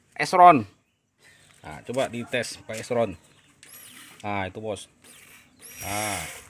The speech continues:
Terus, terus. Nah, dah, oke. Di sini, Bos. Bocornya, Bos.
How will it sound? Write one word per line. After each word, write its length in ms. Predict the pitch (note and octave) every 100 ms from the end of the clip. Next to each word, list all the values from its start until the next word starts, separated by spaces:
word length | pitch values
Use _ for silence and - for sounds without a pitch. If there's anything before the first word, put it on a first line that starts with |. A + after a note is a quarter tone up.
| - - - - - _ - - - - - _ _
Terus, 220 | A2 F#2
terus. 280 | - B2+ F#2 - - - - - - - - -
Nah, 460 | - G2+ G2+ G2 F2 D2+ - - - -
dah, 140 | F2+
oke. 240 | - - - D#4+ D#4 - D5 - - - - - - -
Di 60 | G2+
sini, 220 | B2+ C3+
Bos. 380 | B2 A#2 A2+ - - - - _ - - - _ _ _ F#2+
Bocornya, 380 | G2 A2+ A2+ A2
Bos. 260 | G#2 -